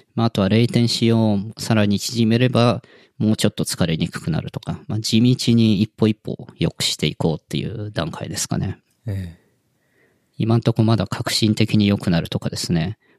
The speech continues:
Speaker 1: こう、脳にジャックをつないで直接入力とか、その辺にはまだまだ<laughs> いけませんね。
Speaker 2: うん。
Speaker 1: えー、という感じで、ブイアールヘッドセッ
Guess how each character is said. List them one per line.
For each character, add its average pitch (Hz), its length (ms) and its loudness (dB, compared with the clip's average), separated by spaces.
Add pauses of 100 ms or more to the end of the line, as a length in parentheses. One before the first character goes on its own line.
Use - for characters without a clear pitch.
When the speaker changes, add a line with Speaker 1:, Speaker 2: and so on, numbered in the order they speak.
(120)
Speaker 1:
こ 80 380 -2
う、 - 40 2
脳 107 180 4
に 90 100 2
ジ 87 140 0
ャ - 20 2
ッ - 80 -14
ク - 140 0
を 87 80 0
つ - 120 -2
な 90 140 4
い 90 80 0
で 90 180 0
直 - 140 0
接 90 380 0
入 90 200 4
力 87 200 0
と 90 80 -2
か、 78 160 -4
そ - 160 -2
の 92 80 2
辺 104 180 0
に 107 120 2
は 90 100 0
ま 92 140 0
だ - 80 -6
ま 90 60 0
だ 135 420 0 (160)
<laughs> 196 140 -2
い 104 120 0
け - 100 -4
ま - 80 -6
せ - 160 -6
ん 87 80 -6
ね。 - 240 -10 (240)
Speaker 2:
う 110 60 0
ん。 98 520 -2 (1120)
Speaker 1:
え 107 280 0
ー、 107 100 -4
と 127 140 2
い 120 240 4
う 120 40 2
感 117 380 2
じ 117 160 0
で、 127 280 4
ブ 120 200 2
イ 117 160 4
ア 113 60 4
ー 113 40 2
ル 110 100 2
ヘ 113 100 2
ッ 110 80 0
ド 113 100 -2
セ 110 140 -2
ッ 107 60 -2